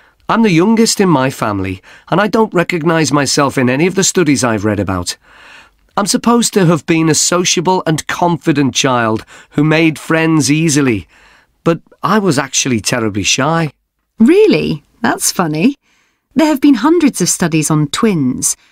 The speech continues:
Speaker 2: but mostly about nurture versus nature.
Speaker 1: There was one on personality which said that a twin is likely to be quite shy in social situations because they always have their twin around to depend on for support.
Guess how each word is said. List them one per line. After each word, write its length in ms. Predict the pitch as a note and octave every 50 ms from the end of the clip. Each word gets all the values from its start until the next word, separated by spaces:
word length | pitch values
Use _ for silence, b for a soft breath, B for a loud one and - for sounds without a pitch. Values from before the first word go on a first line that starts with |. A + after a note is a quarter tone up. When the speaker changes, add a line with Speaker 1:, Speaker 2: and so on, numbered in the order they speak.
| _ _ -
Speaker 2:
but 140 | - A#3+ B3
mostly 400 | C#4 D#4 D#4+ D4+ - - B3 A#3
about 260 | A3+ A3+ G#3 F3+ F3+
nurture 480 | G3+ G#3+ G#3+ G#3 G3+ - - - G3+
versus 480 | F3+ E3+ F#3 F#3 F3+ - - F#3 F3 -
nature. 480 | - A3 F#3 - - - B2 A#2 - _ _ _ _ _ _ _ _ _ _ _ _ _
Speaker 1:
There 140 | - G3+ G#3
was 240 | F#3+ G3+ G#3+ - -
one 300 | F#3 A3+ A3+ G#3+ G3+ - -
on 220 | F3 F3+ F3 E3+
personality 920 | - - E3+ E3 D#3+ D#3 - D#3 D3+ D3 D#3 E3 F3+ - F3 - E3 C#3+ B2+
which 200 | A#2+ C3+ B2+ -
said 320 | - - F3 D#3+ D3 C3+
that 100 | D3+ C3+
a 80 | C3+ B2+
twin 540 | - - - G3+ G#3 G3+ F3 C3+ B2 B2 _ _ _ _ _ -
is 180 | - E3+ C#3+ D3
likely 420 | F#3 F#3 F#3+ - - F3 E3 D#3+
to 140 | D3 - D3+
be 120 | C#3+ C#3+ -
quite 320 | - - D3+ C3 B2+ -
shy 420 | - - - E3+ E3 E3 E3+ E3
in 200 | E3+ D#3+ D3 C#3
social 460 | B2 - - E3 D#3 D#3+ - - E3+ D#3
situations 880 | - - D#3 - - D3 C3+ A#2 G#2+ F#2+ - - G2 F#2 F2+ - - b b b b b b b b b
because 260 | b E3+ - F#3 D#3
they 120 | - F3+ E3
always 380 | E3+ F3 F3+ F3 F3 E3 -
have 180 | E3+ D#3 D3 -
their 180 | - D3 C3
twin 360 | A#2+ - - - D3+ D3+ D#3+ F3+
around 380 | F#3 F#3 F3 E3+ E3+ E3 D3
to 100 | - D3+
depend 420 | C3 C#3 - - C#3 D3 D#3+ D3+ D#3
on 160 | D3+ D3 C3+
for 180 | - - C#3+
support. 680 | A#2+ - - A2 - - D#3+ E3+ F3+ F3+ E3+ - - -